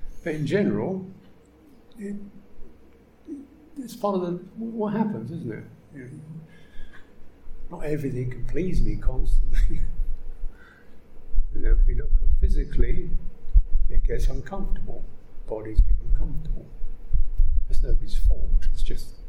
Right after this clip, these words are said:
that's what they do. Are we gonna feel tense, nervous, worried, anxious?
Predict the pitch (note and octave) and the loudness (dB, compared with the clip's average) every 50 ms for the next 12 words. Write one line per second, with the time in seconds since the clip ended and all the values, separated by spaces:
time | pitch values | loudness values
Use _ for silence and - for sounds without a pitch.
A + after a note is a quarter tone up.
0 | - - - - - - - D#3 D3+ D3+ - B2+ B2 G#3 G#3 - - - - - | 0 0 2 2 2 0 -2 -4 -10 -16 -14 -12 -10 -10 -8 -8 -8 -10 -12 -14
1 | - - - - - - - - - - - - - - - - - - A#2 A2+ | -18 -10 -4 0 2 2 4 4 4 2 2 4 4 4 6 6 6 6 4 2
2 | A2+ - - - A2 - - G#2+ G2+ - - - F3 F3 F3+ E3+ E3 - - - | 4 4 4 4 4 4 2 0 0 -2 -2 -2 0 0 0 2 2 2 2 2
3 | - - A#2+ B2+ C#3 C#3 C#3 D3+ D#3 D3+ - - - - - - - - - C#3+ | -4 -6 -8 -8 -6 -6 -8 -8 -8 -10 -12 -14 -14 -14 -8 -2 0 2 4 4
4 | C#3+ C#3 - - - - - B2 B2 - C#3+ C#3+ C#3+ - - - - - | 4 4 4 2 0 0 0 0 -2 -2 -2 -4 -12 -14 -14 -16 -16 -18